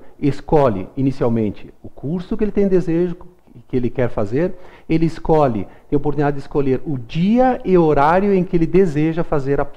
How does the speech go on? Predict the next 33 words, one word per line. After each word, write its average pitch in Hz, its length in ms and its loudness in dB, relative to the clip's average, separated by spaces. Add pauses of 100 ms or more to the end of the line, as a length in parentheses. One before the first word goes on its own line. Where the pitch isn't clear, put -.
sua 175 240 0
prova. 110 480 -4 (580)
Então, 160 300 2
esta, 175 580 2
essa, 156 600 2
essa 147 160 -4
sistemática 170 580 0
tem 175 480 0
nos, 147 360 -6
nos 131 400 -6 (880)
permitido 165 600 2 (300)
fazer 143 580 2 (380)
uma, 139 480 -2
um 143 120 0
atendimento 151 680 2
diferenciado 123 560 -2
pro - 100 -8
nosso 110 240 -6
aluno. 131 400 -6 (320)
O 147 240 0
aluno 165 260 4
tem 170 280 2
a 147 80 0
flexibilidade 147 1080 -2
de 123 100 -8
escolha 143 460 -2
do 120 80 -4
pró-, 123 240 -2
do, 117 320 -10
do 127 140 -12
seu 131 200 -2
próprio 113 360 -2
horário 123 340 -2